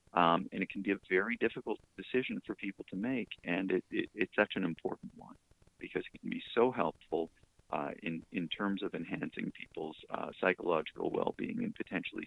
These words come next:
saving lives. Uh, but I absolutely agree that I think for all of us, we can all do a better job at being aware of our, uh, emotional well-being,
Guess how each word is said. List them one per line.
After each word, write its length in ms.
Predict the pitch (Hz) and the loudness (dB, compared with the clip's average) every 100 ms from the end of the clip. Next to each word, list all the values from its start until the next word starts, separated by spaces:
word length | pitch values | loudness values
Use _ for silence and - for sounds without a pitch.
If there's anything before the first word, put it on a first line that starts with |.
| - | -2
saving 260 | 87 - 87 | -2 -2 -4
lives. 500 | - 92 - - - - - - _ - | -2 0 -2 -4 -10 -18 -20 -20 _ -6
Uh, 200 | - - - - | -4 -4 -8 -4
but 120 | 107 90 | 2 4
I 140 | 87 | 6
absolutely 560 | 98 - 98 92 87 80 | 4 2 -2 -2 -8 -10
agree 420 | 80 92 87 85 - | -10 -4 -4 -6 -4
that 180 | 80 73 - - _ _ - | -4 -4 -8 -20 _ _ -6
I 80 | 110 - | -6 -4
think 140 | 175 - | -10 -6
for 160 | 117 - | -4 -2
all 260 | 107 113 131 | 0 0 0
of 160 | - | -2
us, 80 | 80 - | -4 -4
we 100 | 92 | -8
can 240 | - 90 - | -6 -6 -4
all 240 | 95 95 101 | 0 0 0
do 180 | - 87 | -2 -4
a 200 | - - | 0 2
better 340 | 87 95 85 - _ _ _ - | 4 4 0 -6 _ _ _ 0
job 440 | 85 78 80 80 - - | 2 4 2 2 -2 -2
at 260 | 82 76 - - | 0 0 -2 -6
being 280 | 294 - 80 | -2 0 0
aware 580 | 78 82 85 85 87 82 | 0 2 4 4 2 2
of 160 | 82 82 - | 0 -2 -2
our, 340 | 82 76 73 78 - _ _ - | -2 0 -2 -8 -18 _ _ -2
uh, 280 | 76 71 69 - | -2 0 -4 -4
emotional 540 | 87 80 82 - 87 82 | -2 0 -2 -2 0 2
well-being, 800 | 78 78 - 85 76 76 78 | 2 2 -2 -2 0 -2 -4